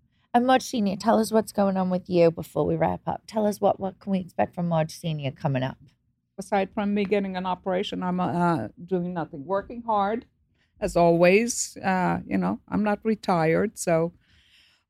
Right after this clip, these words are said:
Speaker 1: We have a birthday coming up.
Speaker 2: Oh, yeah. <laughs> I'm gonna be seventy-seven,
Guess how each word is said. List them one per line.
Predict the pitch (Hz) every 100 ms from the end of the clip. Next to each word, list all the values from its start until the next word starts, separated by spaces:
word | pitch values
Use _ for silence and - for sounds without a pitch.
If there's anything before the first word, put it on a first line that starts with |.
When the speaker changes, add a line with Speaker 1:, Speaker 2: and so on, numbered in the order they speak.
| _
Speaker 1:
We | 196
have | 202
a | 208
birthday | 208 185 - 208
coming | - 190 170
up. | 170 214 - -
Speaker 2:
Oh, | 226 214
yeah. | 202 175 175 - _ _ _ - -
<laughs> | 277 - 277 - -
I'm | 220
gonna | 214 208
be | 196
seventy-seven, | 208 - 196 220 220 240 214 185 180 190